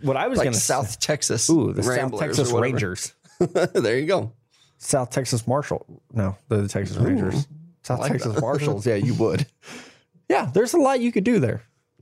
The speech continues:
Speaker 2: Oh, there's cities all over. I mean,
Speaker 1: there are cities all over. You're correct
Speaker 2: that
Speaker 1: about
Speaker 2: are,
Speaker 1: that.
Speaker 2: <laughs> that want a
Speaker 1: <laughs> There are
Speaker 2: franchise.
Speaker 1: literal suburban meccas
Speaker 2: I mean,
Speaker 1: across
Speaker 2: I've
Speaker 1: the
Speaker 2: looked
Speaker 1: land.
Speaker 2: at a map, and I am yet to find a place where there are not cities.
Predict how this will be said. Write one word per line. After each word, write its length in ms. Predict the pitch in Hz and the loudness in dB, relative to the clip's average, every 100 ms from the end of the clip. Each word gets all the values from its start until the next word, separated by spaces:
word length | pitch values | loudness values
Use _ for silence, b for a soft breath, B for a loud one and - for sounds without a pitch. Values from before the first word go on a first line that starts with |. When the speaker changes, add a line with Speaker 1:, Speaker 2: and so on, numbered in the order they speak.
| _ _ _ _ - - | _ _ _ _ -14 0
Speaker 2:
Oh, 140 | 208 | 2
there's 180 | 139 131 | 2 0
cities 300 | - 202 208 | -2 -4 -2
all 160 | 110 87 | -4 -2
over. 340 | 151 117 120 - | -2 0 0 0
I 120 | 113 | 0
mean, 200 | 110 104 | 0 0
Speaker 1:
there 180 | 110 160 | 0 0
are 20 | |
cities 380 | 147 160 156 143 | 0 0 0 0
all 100 | 139 | 0
over. 220 | 147 117 95 | 0 -2 -2
You're 140 | 113 | 0
correct 240 | 123 156 170 | 0 0 2
Speaker 2:
that 220 | 170 147 | 0 0
Speaker 1:
about 240 | 156 156 | -2 -2
Speaker 2:
are, 200 | 185 151 | -4 -2
Speaker 1:
that. 240 | 233 175 - | -2 -2 -2
Speaker 2:
<laughs> 20 | |
that 240 | 170 156 | -2 0
want 340 | 147 151 170 - | 2 0 0 -2
a 140 | 143 | -2
Speaker 1:
<laughs> 140 | 127 - | -2 -2
There 280 | 202 539 220 | 0 0 0
are 40 | |
Speaker 2:
franchise. 220 | 170 160 202 | 0 0 2
Speaker 1:
literal 540 | 214 208 208 202 - B B _ | 4 4 4 2 -2 B B _
suburban 800 | - 185 139 127 156 165 147 | -2 0 0 -2 -2 -2 0
meccas 520 | 135 139 147 - - - | 0 0 0 -2 -2 -2
Speaker 2:
I 100 | 180 | -2
mean, 120 | 196 | 0
Speaker 1:
across 260 | 180 175 262 | 0 -2 0
Speaker 2:
I've 60 | 190 | 2
Speaker 1:
the 80 | - | 2
Speaker 2:
looked 220 | 165 160 | 2 0
Speaker 1:
land. 120 | 139 | -2
Speaker 2:
at 140 | - | -2
a 60 | 165 | 0
map, 460 | 139 135 143 208 - | -2 -2 -2 -4 -2
and 360 | 147 143 139 123 | 0 2 4 2
I 260 | 131 185 | 0 0
am 200 | 226 156 135 | 0 2 2
yet 360 | 139 165 120 | 2 0 0
to 120 | 170 | -2
find 260 | 151 165 147 | 0 0 -2
a 60 | 135 | 0
place 300 | 143 139 160 | 0 0 2
where 80 | 143 | 2
there 180 | 135 | 2
are 40 | 123 | 2
not 220 | 139 101 | 2 0
cities. 420 | - 180 120 - | 2 2 2 -2